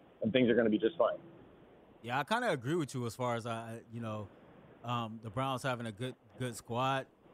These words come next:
Speaker 2: I wouldn't necessarily mortgage everything now,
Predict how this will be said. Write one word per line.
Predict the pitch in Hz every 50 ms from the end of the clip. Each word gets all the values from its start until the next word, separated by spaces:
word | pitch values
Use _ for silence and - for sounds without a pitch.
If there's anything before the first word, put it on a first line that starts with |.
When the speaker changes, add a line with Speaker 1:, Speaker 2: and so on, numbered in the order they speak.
| - - -
Speaker 2:
I | 131
wouldn't | 156 175 180 165 143 139
necessarily | 139 143 143 - 135 120 - 143 135 131 127 123
mortgage | 113 107 117 135 127 113 127 113 120
everything | 123 127 123 123 110 - 123 127 123 113 107 101 98 101
now, | 107 110 123 127 135 143 151 147